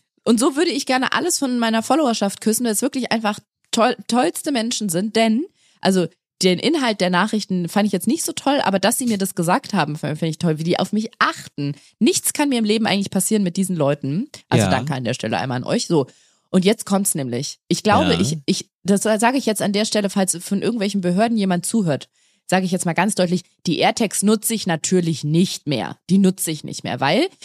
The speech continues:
Speaker 1: als wir die in Betrieb genommen haben beim Koffer und beim Hund, da,
Speaker 2: Ja.
Speaker 1: das war schon so, so ein Oho-Moment, kein Aha, sondern ein Oho-Moment.
Speaker 2: Oho.
Speaker 1: Weil in dem Moment, wo du dein Handy mit dem AirTag verbindest,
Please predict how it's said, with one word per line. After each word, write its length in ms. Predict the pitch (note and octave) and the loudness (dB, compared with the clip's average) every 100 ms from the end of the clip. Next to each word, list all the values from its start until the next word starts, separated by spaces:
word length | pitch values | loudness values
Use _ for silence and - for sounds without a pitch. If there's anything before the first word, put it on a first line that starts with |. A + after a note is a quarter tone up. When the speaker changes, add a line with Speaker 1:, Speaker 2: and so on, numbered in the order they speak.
| - _ - | -20 _ -2
Speaker 1:
als 300 | A3 D#4 - | -2 0 0
wir 80 | |
die 160 | A#3+ A#3 | 0 0
in 140 | - | 0
Betrieb 360 | F#3 E3+ E4+ - | 0 0 0 2
genommen 360 | A#3+ D#3+ D3+ C#3+ | 2 2 0 0
haben 200 | D3+ G#3+ | 0 0
beim 200 | F3 - | -2 0
Koffer 320 | A3 C4+ B3 | -2 0 0
und 120 | G3+ | 0
beim 240 | F3+ D3+ | -2 0
Hund, 300 | D3 A3+ A#4 - | 2 0 0 -2
da, 180 | F#3+ F3 D#3+ | -2 0 -2
Speaker 2:
Ja. 320 | B2+ G#2+ G2 | 2 4 2
Speaker 1:
das 140 | G2+ | 2
war 100 | C#3+ | 0
schon 180 | F3+ B3+ | 0 0
so, 220 | F#3 F3+ - _ - D#3+ | 0 0 -2 _ -6 -4
so 160 | - E3 | -2 0
ein 340 | - D#3 D#3 - - | 2 0 -2 -6 -4
Oho-Moment, 720 | D3 D3 A3 D#4+ D#3 C#3+ C4 | 0 2 2 2 2 0 -2
kein 240 | - G#3 | -2 0
Aha, 340 | - D#3 E3 C#4+ | 0 0 0 0
sondern 280 | G3 F#3 | 0 -2
ein 180 | - E3 | -2 -2
Oho-Moment. 640 | - D#3+ A#3+ C4 D#3 E3+ C#3 | 0 2 2 0 0 -2 -2
Speaker 2:
Oho. 580 | A2 F#2 E2 G2+ D3+ C#2 | -2 -2 0 2 2 0
Speaker 1:
Weil 160 | F3+ G3+ | 0 0
in 160 | G3 | 0
dem 160 | G3+ B3 | 0 0
Moment, 360 | F4+ C4 D4+ C4 | 0 0 -2 -2
wo 100 | A#3 | 0
du 80 | |
dein 180 | G#3+ F#3+ | 2 2
Handy 320 | F#3 A#3+ F#4+ F4 | 2 2 0 -2
mit 140 | A#3 | 0
dem 120 | G#3+ - | -2 -2
AirTag 420 | C4+ F#4 D4 - | -2 0 -2 -2
verbindest, 720 | G3 E3 D4+ D#4+ G3+ F4+ - | -2 0 0 0 -2 -4 -8